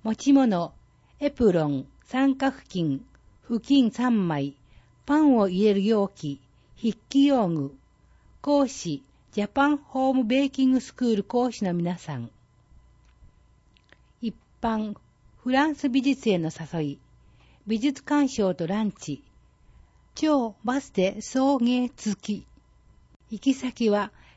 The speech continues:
平成二十二年四月にオープンした山崎マダック美術館です。十八世紀から二十世紀のフランス絵画、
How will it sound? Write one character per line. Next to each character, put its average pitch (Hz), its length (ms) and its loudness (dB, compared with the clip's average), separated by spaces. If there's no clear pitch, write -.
平 285 220 -2
成 277 320 2
二 269 160 4
十 247 240 2
二 214 160 2
年 170 340 -2
四 - 200 -6
月 285 260 0
に 226 140 2
オ 262 180 2
ー - 20 0
プ 202 160 -6
ン 190 100 0
し - 140 -10
た 160 240 -8
山 240 280 2
崎 277 240 0
マ 240 180 2
ダ 233 120 0
ッ - 20 -8
ク - 220 -10
美 185 140 0
術 226 260 -6
館 170 240 -4
で 143 120 -2
す。 - 200 -16
十 269 240 2
八 294 300 -4
世 277 260 0
紀 - 160 -12
か 180 120 -4
ら 165 180 -4
二 202 100 -4
十 269 180 2
世 277 340 -2
紀 208 160 -6
の 180 240 -2
フ 226 140 -4
ラ 285 120 2
ン 294 80 -6
ス - 120 -10
絵 240 300 -4
画、 160 220 -8